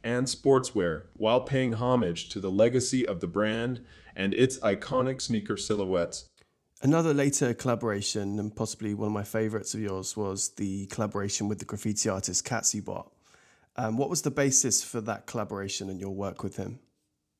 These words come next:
Speaker 1: The basis of our work together was the idea of bridging the gap between street art and high-end fashion.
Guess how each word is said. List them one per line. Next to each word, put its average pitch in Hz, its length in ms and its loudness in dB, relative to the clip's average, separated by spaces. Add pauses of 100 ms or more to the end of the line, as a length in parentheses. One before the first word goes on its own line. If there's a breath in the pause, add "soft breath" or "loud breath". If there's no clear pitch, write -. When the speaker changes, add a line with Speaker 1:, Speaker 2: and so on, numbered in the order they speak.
(120)
Speaker 1:
The 101 100 4
basis 98 340 4
of 90 100 2
our 87 160 6
work 87 240 4
together 85 440 2
was 82 180 -2
the 95 160 2
idea 90 320 4
of 82 140 -2
bridging 92 320 4
the 90 80 2
gap 90 340 2
between 90 380 -2
street - 360 0
art 90 360 2
and 87 160 -6
high-end 85 440 -4
fashion. 82 520 -4